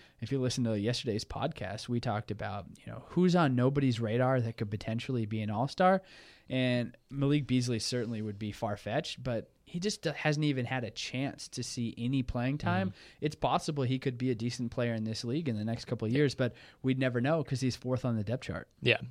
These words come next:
Speaker 2: broke his foot before the draft. That kinda limited his ability to work out. So, I mean, it's really someone that we have kinda no basis on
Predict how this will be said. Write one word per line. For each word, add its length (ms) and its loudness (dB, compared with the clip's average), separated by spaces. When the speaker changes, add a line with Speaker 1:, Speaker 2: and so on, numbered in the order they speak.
Speaker 2:
broke 180 12
his 140 8
foot 320 8
before 280 2
the 100 0
draft. 540 4
That 180 8
kinda 180 6
limited 380 4
his 140 -2
ability 340 4
to 60 2
work 280 2
out. 360 6
So, 240 6
I 100 6
mean, 140 4
it's 120 4
really 140 12
someone 300 6
that 120 6
we 100 6
have 300 2
kinda 180 8
no 180 4
basis 420 4
on 340 -2